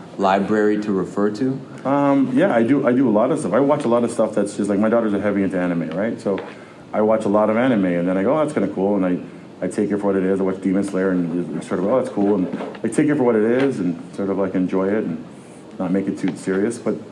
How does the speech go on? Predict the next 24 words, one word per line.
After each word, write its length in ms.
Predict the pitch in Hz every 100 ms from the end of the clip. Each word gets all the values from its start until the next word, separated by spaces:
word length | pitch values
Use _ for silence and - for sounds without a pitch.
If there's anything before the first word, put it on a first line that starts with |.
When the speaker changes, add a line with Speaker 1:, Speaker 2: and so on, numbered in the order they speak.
| -
Speaker 2:
sometimes 500 | - 156 151 131 110
a 40 |
lot 160 | 110 110
of 80 | 101
guys 240 | 101 98
are, 180 | 98 92 - - - - -
like, 120 | 92
fighting 340 | - 104 104 101
over 180 | 95
things 400 | 95 - 95 95
or 60 | 87
getting, 300 | 80 101 95
uh, 340 | 90 87 76 90
"I'm 220 | 110 104
a 60 |
comic 360 | - 107 101 95
artist," 400 | 92 92 92 87
and 80 | 87
they 60 | 90
only 200 | 95 92
read 340 | 90 98 92
comic 380 | - 92 95 87
books, 320 | 95 92 -
and, 100 | 82